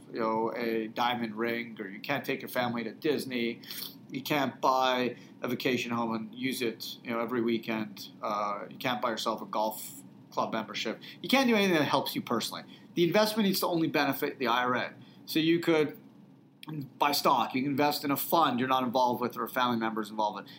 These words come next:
You can buy a house and rent it to a third party, so long as the only benefit, beneficiary is the I R A and not you personally. So gambling,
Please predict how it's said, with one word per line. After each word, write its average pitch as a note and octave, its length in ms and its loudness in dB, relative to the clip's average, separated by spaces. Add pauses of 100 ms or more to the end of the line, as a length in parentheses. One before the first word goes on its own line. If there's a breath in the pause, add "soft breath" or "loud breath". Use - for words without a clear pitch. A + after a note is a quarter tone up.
You D3+ 100 -2
can D#3+ 80 2
buy F3 140 6
a E3+ 40 4
house D#3+ 280 2
and D#3 120 -6
rent D#3+ 240 2
it E3 100 -6
to E3 120 2
a D#3 40 0
third D3+ 300 0
party, D#3+ 380 2 (180 loud breath)
so D#3+ 140 -2
long G3+ 260 4
as F#3 60 2
the E3+ 160 2
only G3+ 340 2
benefit, E3+ 600 2 (360)
beneficiary D#3+ 640 2
is C3+ 100 2
the C#3 120 -2
I D3+ 160 4
R C#3 140 4
A C3+ 120 4
and B2 100 0
not A#2+ 260 0
you B2 200 -2
personally. - 600 -6 (560 loud breath)
So G#3 180 4
gambling, E3 680 4